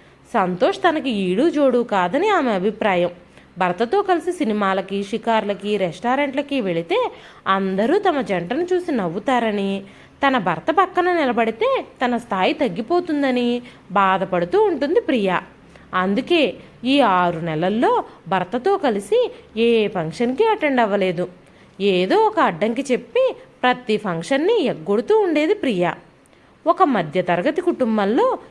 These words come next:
ఇద్దరక్కల తర్వాత పుట్టింది ప్రియ. ఆమె తండ్రి వ్యవసాయం చేసేవాడు.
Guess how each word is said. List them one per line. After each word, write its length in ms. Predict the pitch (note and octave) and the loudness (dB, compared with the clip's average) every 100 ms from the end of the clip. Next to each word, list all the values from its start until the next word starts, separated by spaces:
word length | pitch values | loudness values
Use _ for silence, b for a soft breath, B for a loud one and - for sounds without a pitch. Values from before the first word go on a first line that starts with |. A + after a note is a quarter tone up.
| B | B
ఇద్దరక్కల 600 | A#3+ F3+ G#3+ F#3+ - A#3+ | -2 0 2 2 2 0
తర్వాత 500 | D4 F4 E4 D#4+ D4 | 2 2 2 0 -2
పుట్టింది 340 | C#4 - E4 A4 | -6 -2 0 2
ప్రియ. 340 | A4+ G3+ F3 - - B B - | 2 0 0 -2 -12 B B -2
ఆమె 260 | A3+ A3+ G3+ | 2 2 0
తండ్రి 340 | F#3+ F#3+ F4 | -2 0 2
వ్యవసాయం 560 | D4+ F#3 F3 D4+ F#4 G#4+ | 2 2 2 2 2 2
చేసేవాడు. 680 | F4 A#3 G#3 F#3 F3+ E3+ | 0 0 0 2 2 0